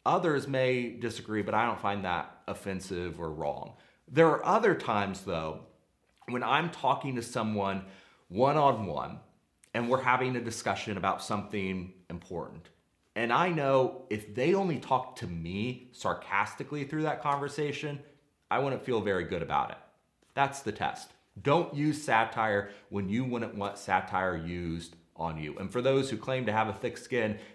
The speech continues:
err on the side of not using it if you're unsure if it's going to feel demeaning to someone.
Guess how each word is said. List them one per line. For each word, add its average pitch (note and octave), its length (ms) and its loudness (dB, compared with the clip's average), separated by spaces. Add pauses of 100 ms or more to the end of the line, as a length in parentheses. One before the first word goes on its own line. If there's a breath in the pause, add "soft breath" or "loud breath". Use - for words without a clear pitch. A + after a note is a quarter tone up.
(100)
err A#2+ 440 4
on G#2 180 2
the G2+ 60 -4
side F#2+ 480 4
of F2+ 160 -12
not E2+ 460 0
using D#2+ 340 -8
it - 140 -14 (140)
if F2 160 -10
you're F#2 220 0
unsure F2 640 -4
if F2+ 160 -8
it's F2+ 140 -10
going F#2+ 240 -6
to E2 80 -8
feel F2 500 -4 (240 loud breath)
demeaning D#2 520 -6
to D2+ 80 -16
someone. A#1 380 -14